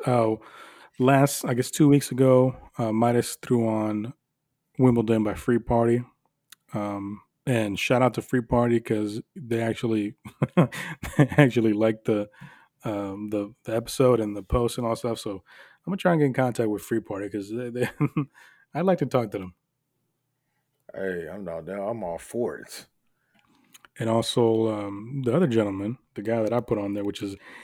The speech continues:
Speaker 1: Anthony Danza, put on Big Body, but by Anthony Danza featuring Larry June. Anthony Danza also, uh, you know, might have, might have, uh, shown a little love to us, which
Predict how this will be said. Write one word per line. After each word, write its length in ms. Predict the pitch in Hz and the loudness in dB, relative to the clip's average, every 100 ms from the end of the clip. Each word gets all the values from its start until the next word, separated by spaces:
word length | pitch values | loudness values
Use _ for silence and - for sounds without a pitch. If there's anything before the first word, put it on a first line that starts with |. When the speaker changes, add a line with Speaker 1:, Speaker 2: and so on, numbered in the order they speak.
| - _ | -20 _
Speaker 1:
Anthony 340 | 131 117 113 | 0 0 0
Danza, 540 | 101 113 123 110 104 110 - _ _ | 2 4 4 4 -2 -6 -12 _ _
put 100 | 107 | -8
on 160 | 95 | -4
Big 200 | 107 107 | -2 -4
Body, 280 | 107 104 101 | -2 -2 -4
but 180 | 95 - - - _ - | -8 -16 -20 -20 _ -8
by 120 | 107 | -2
Anthony 320 | 113 107 104 | -2 -2 -6
Danza 380 | 98 110 104 101 | -4 -2 -2 -4
featuring 380 | - 104 - 101 | -2 -2 -2 -2
Larry 260 | 104 107 | 0 -2
June. 320 | 98 107 110 107 _ _ _ _ | 0 0 0 -2 _ _ _ _
Anthony 220 | 123 120 120 | -2 0 2
Danza 340 | 123 123 107 | 2 2 0
also, 640 | 110 123 123 - 107 98 - | 4 4 4 2 -6 -6 -10
uh, 240 | 110 95 98 - _ | -12 -10 -14 -18 _
you 100 | 110 | -6
know, 120 | 92 - _ _ _ _ _ _ _ _ | -6 -12 _ _ _ _ _ _ _ _
might 580 | - 156 185 185 156 139 | 0 4 6 6 6 6
have, 320 | 127 120 110 135 | 6 6 4 -2
might 260 | 127 120 | -4 0
have, 240 | 104 104 104 | 0 -2 -4
uh, 280 | 98 95 - _ | -8 -10 -18 _
shown 360 | - - 127 110 | -10 6 6 8
a 40 | |
little 160 | 107 98 | 4 4
love 180 | 101 98 | 2 0
to 140 | 107 | -2
us, 140 | 101 - | -4 -4
which 320 | 98 98 - | -8 -8 -14